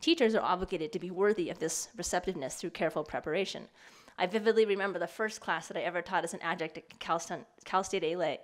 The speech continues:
L A. It was on the Shang Dynasty, a topic about which I knew nothing, but of course they asked me to teach it. Um, <coughs> it's a vast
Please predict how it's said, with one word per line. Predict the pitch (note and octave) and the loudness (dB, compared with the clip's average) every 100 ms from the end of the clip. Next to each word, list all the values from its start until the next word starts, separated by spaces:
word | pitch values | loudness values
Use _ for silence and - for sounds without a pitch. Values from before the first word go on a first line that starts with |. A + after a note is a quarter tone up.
| - | -2
L | E3+ F#3 | 0 2
A. | F3+ C#3 | 2 0
It | |
was | G3 | 0
on | G3+ F3+ | 2 0
the | D#3+ E3+ | -2 -4
Shang | - A#3+ B3 | -2 0 0
Dynasty, | A#3 G#3+ G3+ - - - _ - - - _ - - | 0 0 -2 -8 -14 -16 _ -20 -20 -20 _ -16 -10
a | - | -6
topic | - E3 F3+ | -4 -4 -4
about | F3+ D3+ | -4 -4
which | F3+ | -4
I | D#3+ D#3+ | -6 -8
knew | D#3+ C#3+ E3+ | -10 -12 -4
nothing, | E3+ - - F3 G#3+ _ - _ - | -2 0 -2 -8 -16 _ -20 _ -14
but | - | -14
of | |
course | - E3 D3+ | -8 -8 -6
they | D#3 | -6
asked | C#3+ E3+ | -6 -6
me | - | -8
to | - | -8
teach | - - | -8 -6
it. | - - - - - - | -8 -10 -18 -20 -8 -2
Um, | G3+ F3+ - | 0 -2 -8
<coughs> | _ - | _ 4
it's | B4 - G#3+ - | 6 4 -4 -8
a | - | -2
vast | G#3 A3+ C#4+ - | 0 2 0 -6